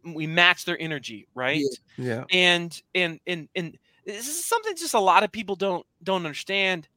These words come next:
Speaker 1: I already know that you all get it. I mean, you, you all get this. And, you know, you co-, I'm constantly trying to help people, like, even salespeople, I'm like, "Man, you just don't s-, what, where's your smile?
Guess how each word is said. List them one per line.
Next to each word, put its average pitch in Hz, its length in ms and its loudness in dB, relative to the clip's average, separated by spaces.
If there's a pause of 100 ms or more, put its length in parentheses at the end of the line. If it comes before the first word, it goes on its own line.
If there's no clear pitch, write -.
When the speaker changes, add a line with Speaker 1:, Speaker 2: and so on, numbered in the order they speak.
Speaker 1:
I 320 200 6 (120)
already 240 220 2
know 208 160 0
that 127 200 -2
you 220 220 0
all 139 320 4
get 190 200 4
it. - 220 -8
I 123 40 -14
mean, 127 200 -14
you, 180 340 -6
you 196 260 -6
all 151 400 6
get 196 240 0
this. 107 380 -6 (680)
And, 190 400 0 (280)
you 190 80 -4
know, 170 120 2
you 160 160 -6
co-, - 220 -4
I'm 180 180 -4
constantly 208 460 2
trying 196 240 -6
to 180 60 -6
help 202 200 -2
people, 180 240 -8
like, 165 220 4 (200)
even 233 200 -4
salespeople, 226 460 -2
I'm 151 80 -10
like, 143 240 -4 (240)
"Man, 240 140 -10
you 285 100 4
just - 140 -2
don't 440 180 2
s-, - 120 -12
what, 269 200 8
where's 480 220 8
your 381 80 0
smile? 294 560 -4